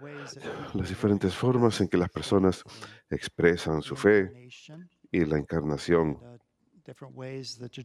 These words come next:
Speaker 2: las diferentes
Speaker 1: churches
Speaker 2: formas
Speaker 1: too.
Speaker 2: en que las
Speaker 1: Some of the churches
Speaker 2: iglesias
Speaker 1: too,
Speaker 2: también,
Speaker 1: when I was in
Speaker 2: algunas de las
Speaker 1: Mexico,
Speaker 2: iglesias también,
Speaker 1: they'd set up
Speaker 2: cuando
Speaker 1: an
Speaker 2: estuve en
Speaker 1: entire
Speaker 2: México,
Speaker 1: village. <laughs>
Speaker 2: habían, eh,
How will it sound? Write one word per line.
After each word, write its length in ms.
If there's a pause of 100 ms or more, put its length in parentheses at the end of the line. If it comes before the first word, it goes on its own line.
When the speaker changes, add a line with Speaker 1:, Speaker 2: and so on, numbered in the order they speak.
Speaker 2:
las 80
diferentes 460
Speaker 1:
churches 60
Speaker 2:
formas 400
Speaker 1:
too. 480
Speaker 2:
en 100
que 120
las 220
Speaker 1:
Some 340
of 60
the 100
churches 300
Speaker 2:
iglesias 340
Speaker 1:
too, 80
Speaker 2:
también, 260
Speaker 1:
when 120
I 100
was 140
in 100
Speaker 2:
algunas 320
de 80
las 140
Speaker 1:
Mexico, 120
Speaker 2:
iglesias 300
también, 320
Speaker 1:
they'd 140
set 140
up 60
Speaker 2:
cuando 160
Speaker 1:
an 40
Speaker 2:
estuve 220
en 40
Speaker 1:
entire 180
Speaker 2:
México, 260
Speaker 1:
village. 520
<laughs> 200
Speaker 2:
habían, 420 (100)
eh, 60